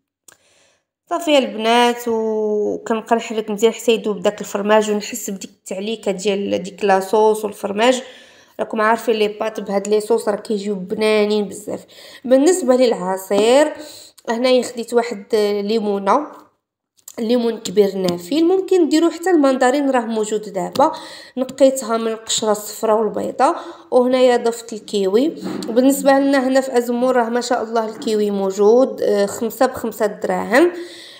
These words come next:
هنايا ضفت الكاكي اللي حتى هو موجود ما شاء الله.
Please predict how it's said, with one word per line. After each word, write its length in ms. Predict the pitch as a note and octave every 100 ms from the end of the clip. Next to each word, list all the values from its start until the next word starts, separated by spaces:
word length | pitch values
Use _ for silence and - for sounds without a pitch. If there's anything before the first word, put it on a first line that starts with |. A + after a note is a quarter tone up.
| -
هنايا 420 | A3+ C4 C4+ C4
ضفت 300 | B3 B3 -
الكاكي 460 | A#3 - A3 A3 A#3+
اللي 140 | A3+
حتى 240 | A3 -
هو 380 | A3 G#3 G#3 G#3
موجود 520 | G#3+ G3+ G3+ A#3 C4
ما 140 | G#3+ G#3+
شاء 280 | G#3 G3+ -
الله. 420 | F#3+ G#3 C#4